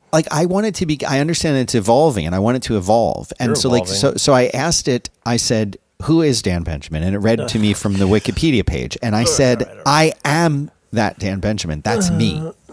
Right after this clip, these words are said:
Speaker 2: okay.
Speaker 1: And it replied and said, "As an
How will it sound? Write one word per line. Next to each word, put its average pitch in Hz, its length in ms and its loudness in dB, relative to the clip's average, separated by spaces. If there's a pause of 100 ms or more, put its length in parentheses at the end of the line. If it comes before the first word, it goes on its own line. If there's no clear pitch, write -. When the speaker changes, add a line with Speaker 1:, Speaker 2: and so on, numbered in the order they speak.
(640)
Speaker 2:
okay. 139 200 -10
Speaker 1:
And 123 240 0
it 147 160 2
replied 175 640 0
and 127 200 -2
said, 120 380 2 (280)
"As 131 220 4
an 120 100 2